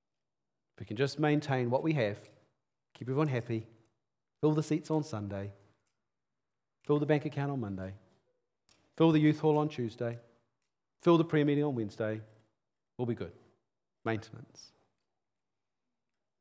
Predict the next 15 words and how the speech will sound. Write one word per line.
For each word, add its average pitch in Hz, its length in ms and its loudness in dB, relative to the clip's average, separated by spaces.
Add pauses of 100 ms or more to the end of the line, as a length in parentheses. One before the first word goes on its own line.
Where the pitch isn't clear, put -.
(180)
But 120 120 -8
that's 156 180 -4
not 196 120 -4
what 139 120 -6
God's 113 220 -2
called 104 180 -6
us 170 200 -8
to. - 120 -14 (1700)
God's - 160 -14
called 139 200 -2
us 117 140 -6
to - 80 -14
move. 104 420 -6 (2750)
And 113 140 2
then, 127 260 2